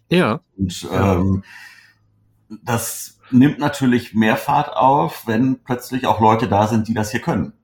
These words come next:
Speaker 2: So, also es gibt ein paar, ähm, die das vorher natürlich auch schon gemacht haben, wie die Reederei, so,
Speaker 1: Ja.
Speaker 2: wobei die selber den Druck jetzt nicht so groß spürt, weil es keine Konkurrenz gibt. Ähm, dann gibt's ein, zwei Hotels, die das schon gemacht haben oder, äh, gastronomische Anbieter,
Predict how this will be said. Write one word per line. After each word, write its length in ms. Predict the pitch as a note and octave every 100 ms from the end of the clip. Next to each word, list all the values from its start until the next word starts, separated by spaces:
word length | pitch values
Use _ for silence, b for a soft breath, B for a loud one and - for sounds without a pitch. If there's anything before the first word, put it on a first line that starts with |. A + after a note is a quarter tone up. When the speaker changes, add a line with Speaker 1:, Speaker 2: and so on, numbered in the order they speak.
| _ _ _ _ -
Speaker 2:
So, 140 | F2+
also 160 | D2+ G#2
es 100 | F#2
gibt 380 | - - - -
ein 120 | A2
paar, 800 | G2 G#2+ B2 B2 A#2 - A2 G#2+
ähm, 140 | G2+
die 80 | G2+
das 160 | G2+ -
vorher 240 | G#2+ B2+
natürlich 280 | G#2+ A2 G2
auch 140 | -
schon 160 | - G#2+
gemacht 340 | G2+ A2 -
haben, 300 | A2+ A2 G2+
wie 60 | F#2+
die 120 | G2
Reederei, 640 | F#2+ G2 F2 F#2 G#2 B2 - B B B
so, 260 | A2 B2
Speaker 1:
Ja. 80 | G#2+
Speaker 2:
wobei 160 | G#2+ G2
die 400 | F#2+ A#2+ - B B B _
selber 360 | G#2 A2 A#2+ A2+
den 200 | A2 G2
Druck 300 | G#2+ B2 -
jetzt 220 | G2+ A2
nicht 140 | A2
so 100 | A2
groß 160 | F#2 F#2+
spürt, 340 | - D3 E3+
weil 100 | G#2+
es 80 | F2+
keine 220 | - G2
Konkurrenz 500 | F#2+ F#2+ F#2 F#2 -
gibt. 540 | - - - - - -
Ähm, 540 | G#2 G#2+ A2 G#2+ G2+ F#2
dann 140 | G#2+
gibt's 180 | A#2 -
ein, 200 | G2+ A2+
zwei 420 | G#2 G#2 G#2 G2
Hotels, 480 | F2+ A2+ A2 C#3+ -
die 100 | B2
das 140 | A#2+
schon 180 | A#2+ B2
gemacht 380 | A2+ A#2 A#2 -
haben 400 | A2 G#2+ A2 -
oder, 840 | F#2+ F2 F2 F2 F2 D#2 F2 E2+
äh, 40 | E2
gastronomische 640 | F2 - F2+ A#2+ A#2 -
Anbieter, 580 | G2+ F#2+ G#2+ - F#2+ G2+